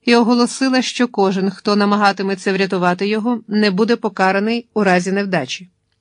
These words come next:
На лице Борислава насунулась тінь. «Я не хочу в це вірити», пробурмотів він. Другий страж кивнув. «Нам усім важко це прийняти.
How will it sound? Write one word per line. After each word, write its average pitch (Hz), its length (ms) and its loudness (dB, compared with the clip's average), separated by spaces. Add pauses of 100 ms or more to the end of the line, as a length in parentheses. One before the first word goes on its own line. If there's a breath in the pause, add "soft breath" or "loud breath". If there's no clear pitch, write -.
(560)
На 202 200 0
лице 196 380 0
Борислава 185 680 -2
насунулась 175 680 -4
тінь. 160 320 -12 (880)
«Я 208 240 4
не 214 120 2
хочу - 320 -2
в 185 40 -6
це 208 200 -2
вірити», 175 520 -4 (580)
пробурмотів 175 600 0
він. 160 340 -4 (840)
Другий 202 400 2
страж 185 420 -2
кивнув. 180 540 -4 (840)
«Нам 220 300 4
усім 240 380 2
важко 180 360 0
це 180 180 -2
прийняти. 180 720 0